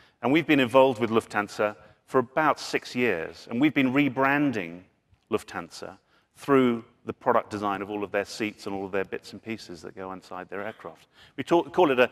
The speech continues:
a passenger journey from home to destination. And what's interesting here is that me as a product designer, here we are rebranding companies, and I think branding has moved on from,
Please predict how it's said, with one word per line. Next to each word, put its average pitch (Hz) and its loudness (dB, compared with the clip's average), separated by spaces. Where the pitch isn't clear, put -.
a 135 2
passenger 139 0
journey 117 0
from 107 -14
home 127 -6
to - -16
destination. 101 -8
And 139 0
what's 180 2
interesting 143 0
here 127 4
is 90 -2
that 107 -4
me 131 2
as 113 2
a 113 0
product 120 0
designer, 87 -8
here 127 2
we 120 2
are 110 6
rebranding 110 -2
companies, 85 -16
and 107 -6
I 120 -2
think 117 -8
branding 131 -2
has 104 -8
moved 113 -4
on 120 0
from, 98 -10